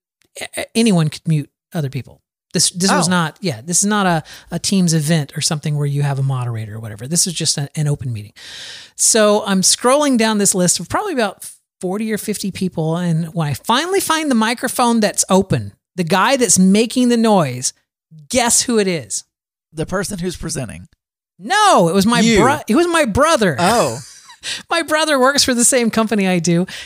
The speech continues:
Speaker 1: and he happened to be in this demo. Uh, he's in the sales department, but, you know, he happened to be in this demo watching it, and so I had to mute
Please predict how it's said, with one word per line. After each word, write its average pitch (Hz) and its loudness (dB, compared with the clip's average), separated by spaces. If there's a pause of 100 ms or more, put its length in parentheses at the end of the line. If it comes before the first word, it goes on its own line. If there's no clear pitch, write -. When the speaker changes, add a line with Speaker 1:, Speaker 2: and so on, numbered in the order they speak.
Speaker 1:
and 233 2
he 220 4
happened 233 2
to 202 0
be 220 2
in 196 2
this 180 2
demo. 165 0
Uh, 165 0 (560)
he's 180 0
in 170 0
the 160 0
sales 175 2
department, 160 -6
but, 190 2
you 185 4
know, 185 2
he 180 0
happened 180 0
to 180 2
be 180 0
in 170 0
this 170 0
demo 170 0
watching 170 -2
it, 160 -4
and 165 -6
so 190 0
I 180 -2
had 208 -2
to 208 0
mute 190 2